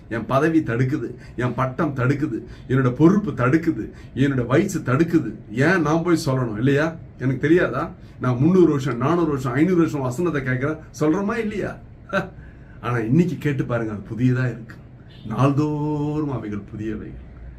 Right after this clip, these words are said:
நாம் நிற்பதும் நிர்மூலம் ஆகாதிருப்பதும் கர்த்தருடைய கிருபையே. ஒரு நாளும் மறந்து போகவே கூடாது. அழைத்தவர் உண்மை உள்ளவர், அப்படியே செய்வார்.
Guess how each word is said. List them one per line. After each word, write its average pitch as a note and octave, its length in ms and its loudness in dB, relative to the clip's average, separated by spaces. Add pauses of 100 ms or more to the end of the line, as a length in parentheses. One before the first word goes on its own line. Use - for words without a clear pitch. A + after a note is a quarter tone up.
(340)
நாம் A2+ 260 -4
நிற்பதும் C#3 560 0
நிர்மூலம் C3+ 680 0
ஆகாதிருப்பதும் A#2+ 680 -4
கர்த்தருடைய G#2 420 -8
கிருபையே. G#2+ 460 -6 (380)
ஒரு C3+ 260 2
நாளும் C3 300 -2
மறந்து A#2 320 -2
போகவே B2 520 -2
கூடாது. - 400 -12 (480)
அழைத்தவர் C#3+ 600 -2
உண்மை A#2+ 280 2
உள்ளவர், G#2+ 480 -6
அப்படியே A#2+ 440 -2
செய்வார். A2 480 -6